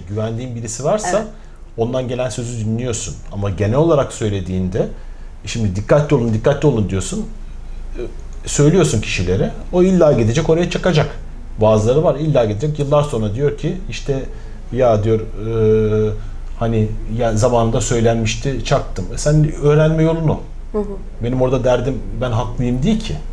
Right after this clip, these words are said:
Speaker 1: Şu anda değil daha doğrusu. Sen bu şekilde öğrenmek istiyorsun.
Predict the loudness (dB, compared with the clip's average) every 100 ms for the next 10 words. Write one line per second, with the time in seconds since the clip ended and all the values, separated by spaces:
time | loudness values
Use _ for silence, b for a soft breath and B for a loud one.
0 | -8 -8 0 2 4 4 2 -2 -4 -4
1 | -4 -6 -6 -8 B B 0 4 6 6
2 | 4 4 2 2 0 -4 -4 -6 -6 -6
3 | -8